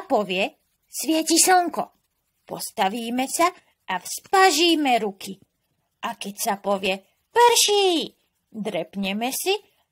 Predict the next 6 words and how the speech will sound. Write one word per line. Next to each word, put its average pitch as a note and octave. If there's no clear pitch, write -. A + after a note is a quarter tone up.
a G3+
rukami E4
spravíme A#3
nad F3+
hlavou C4
striežku. G3+